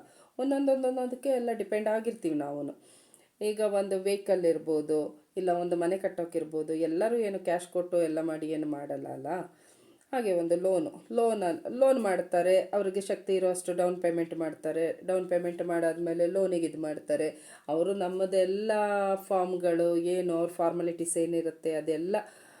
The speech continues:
ಅವರು ಚೆಕ್ ಮಾಡ್ತಾರೆ. ನಮ್ಮದೆಲ್ಲ ಓಕೆ ಇದ್ರೆ ತಾನೇ ಅವರು ಲೋನ್ ಕೊಡ್ತಾರೆ, ಸುಮ್ನೆ ಕೊಡ್ತಾರಾ? ಇಲ್ಲ ಅಲ್ವಾ? ಹಾಗೆಲ್ಲ ಆಗಿರತ್ತೆ ಅಂತ ಅಂದ್ಕೊಳ್ಳಿ.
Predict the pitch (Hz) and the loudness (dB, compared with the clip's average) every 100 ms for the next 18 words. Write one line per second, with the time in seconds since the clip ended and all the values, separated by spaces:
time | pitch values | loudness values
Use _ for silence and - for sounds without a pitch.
0 | _ 165 170 170 208 196 214 170 127 - | _ 0 0 0 -4 -4 0 0 0 0
1 | 156 160 175 175 - - _ 170 170 180 | 0 2 0 -2 -16 -20 _ 0 0 2
2 | 185 220 208 202 208 226 214 220 214 240 | 4 4 2 0 0 -2 0 -4 0 2
3 | 302 233 185 175 175 170 160 156 156 160 | 2 0 0 2 2 0 -4 -2 -2 4
4 | 180 165 185 196 196 185 180 151 156 175 | 4 2 -2 -4 -2 -4 -2 -4 -2 -2
5 | 165 - _ - 165 147 143 135 135 143 | -4 -12 _ -12 -6 -2 -2 -4 -4 -2
6 | 170 - _ _ _ _ _ _ 226 226 | -4 -6 _ _ _ _ _ _ -2 0
7 | 220 214 202 190 185 170 175 165 170 196 | 0 2 2 2 4 2 4 2 2 0
8 | 170 147 143 | 0 -4 -4